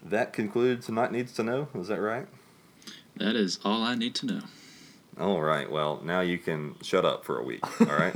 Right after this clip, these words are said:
Speaker 2: <laughs> All right. Well, I'm actually fine with that, so.
Speaker 1: <laughs> Uh, so let's go ahead and talk about Alabama's win over, uh, Ole Miss.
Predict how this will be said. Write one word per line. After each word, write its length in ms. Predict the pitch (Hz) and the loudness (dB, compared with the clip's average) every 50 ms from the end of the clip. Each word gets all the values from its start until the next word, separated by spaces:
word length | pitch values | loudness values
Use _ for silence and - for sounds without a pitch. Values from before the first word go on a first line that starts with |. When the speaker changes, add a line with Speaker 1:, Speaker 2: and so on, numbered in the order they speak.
| - - | -2 -4
Speaker 2:
<laughs> 100 | - - | -4 -2
All 120 | 95 101 110 | 0 2 2
right. 180 | 110 98 85 | 2 2 2
Well, 140 | 95 101 104 101 | 4 4 4 4
I'm 140 | 113 127 131 | 4 4 4
actually 280 | 113 107 - 92 - | 2 2 0 -2 0
fine 200 | - 113 113 107 | 2 2 2 4
with 160 | 92 - - | 4 4 2
that, 260 | - 92 90 85 80 - | 2 0 0 -2 -2 -2
so. 240 | - 87 87 90 90 - | -2 -2 -4 -6 -8 -10
Speaker 1:
<laughs> 720 | - - - - - - - - 160 - - - - - - - - - - - - 151 - - 208 247 262 269 269 277 285 - - - | -14 -14 -14 -14 -14 -14 -12 -10 -10 -10 -2 0 0 0 0 -4 -10 -10 -10 -12 -14 -14 -12 -12 -10 -8 -8 -8 -8 -8 -10 -4 2 6
Uh, 280 | 117 117 120 117 101 | 8 8 10 8 8
so 140 | - - 127 | 8 8 8
let's 200 | 127 139 139 - | 8 8 6 6
go 100 | 156 151 | 6 8
ahead 180 | 139 131 120 117 | 10 10 10 10
and 120 | 117 107 | 8 6
talk 240 | 101 117 101 101 - | 6 6 6 6 6
about 420 | 104 95 95 90 90 87 - - - - - - - | 6 6 8 8 6 6 4 0 -6 -20 -20 -8 -2
Alabama's 580 | - 90 87 85 82 82 82 80 82 80 76 - | 0 2 4 4 4 4 2 2 2 0 -2 -2
win 320 | 85 80 76 76 73 73 | -2 -2 -2 -2 -2 -4
over, 680 | - - 73 76 76 76 73 71 69 71 71 69 - - - - - - - - | -4 -4 -2 -2 -2 -2 -2 -2 -2 -2 -4 -4 -8 -12 -18 -20 -20 -20 -10 -6
uh, 320 | 80 78 73 71 71 71 - - | -4 -4 -2 -4 -4 -6 -8 -4
Ole 180 | - 80 80 78 | 0 0 0 0
Miss. 400 | 73 67 60 - - - - | 0 -4 -6 -8 -10 -12 -14